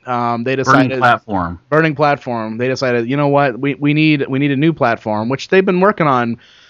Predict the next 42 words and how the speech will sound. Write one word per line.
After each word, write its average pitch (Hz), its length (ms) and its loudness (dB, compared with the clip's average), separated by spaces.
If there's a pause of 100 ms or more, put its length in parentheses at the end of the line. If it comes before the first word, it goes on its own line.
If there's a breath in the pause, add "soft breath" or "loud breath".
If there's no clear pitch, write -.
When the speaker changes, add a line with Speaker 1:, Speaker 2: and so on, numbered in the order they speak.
(140 soft breath)
Speaker 1:
If 165 120 -4
they 190 100 4
would 180 140 4
just - 180 -2
pick 180 260 0
one, 107 260 -4
good 202 180 -2
grief, 156 200 -2
they've 113 140 -4
got, 214 180 -2
like, 95 160 -6
seven 131 600 -6
different 127 320 -4
ones 127 300 0
internally. 104 580 -4
If 104 120 -8
you, 104 140 -6
I 104 60 -6
mean, 104 160 -4
they've 104 200 -4
never 127 220 0
shipped 131 280 -2
Amiga 120 440 2
when 120 140 0
they've 107 180 -2
never 117 320 0
shipped, 110 320 -4
uh, 104 160 2
what 104 120 -4 (340 soft breath)
was 330 120 0
it - 100 -2
before 202 260 2
Amiga? 143 320 4
Wasn't 123 240 2
there 139 80 -2
something 127 280 -2
else 117 220 0
that - 80 -2
was 117 120 -2
gonna 117 180 2
be 117 140 2
that? 113 280 2